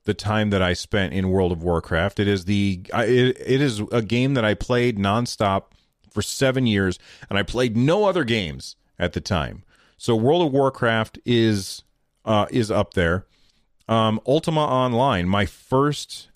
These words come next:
uh, my first little puddle of, that I dipped my toe into of the M M O genre. I had so much fun with Ultima Online, and it, it, I, I, I can't,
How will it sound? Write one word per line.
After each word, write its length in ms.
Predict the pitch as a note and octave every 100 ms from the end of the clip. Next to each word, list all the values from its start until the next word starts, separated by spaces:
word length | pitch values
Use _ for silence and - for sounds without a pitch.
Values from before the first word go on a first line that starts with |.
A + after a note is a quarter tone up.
| -
uh, 400 | G#2+ G#2 G#2 G2
my 180 | A2 A2
first 540 | - D#3 E3 - - _ _ _ _ _ - - - _ _ _ -
little 420 | C3+ D3 B2 G2 - - - - _ -
puddle 500 | D3+ D3 G2 F2 D#2+
of, 420 | A2 G#2+ G2+ G#2+
that 140 | A2
I 100 | G#2+
dipped 320 | G2+ C#3 -
my 180 | B2 A2+
toe 320 | - C#3 C#3
into 480 | A2 G2+ A#2 G#2+ G2
of 240 | G#2+ G#2 G#2
the 140 | A2+
M 140 | A#2+
M 180 | B2 A2+
O 160 | A2 G#2
genre. 540 | F2+ G2+ A2+ E2+ D2 - _ _ _ _ _ _ -
I 60 | G#2
had 220 | G#2+ G2
so 280 | - C#3+ C3+
much 240 | B2 -
fun 380 | - A#2+ G#2+ E2+ - - _ _ -
with 200 | A#2+ A2
Ultima 400 | A#2 A#2 A2 G#2
Online, 800 | F#2 G#2 G2 F#2+ F#2+ F2+ D#2+ C#2+ _ _ _ _
and 540 | A2+ A#2 A2+ A2+ A2 G#2+ - _ _ -
it, 180 | B2 A2+
it, 300 | B2 B2+ -
I, 140 | A2 A#2+
I, 200 | A2 A2+
I 260 | - -
can't, 320 | - C#3+ C3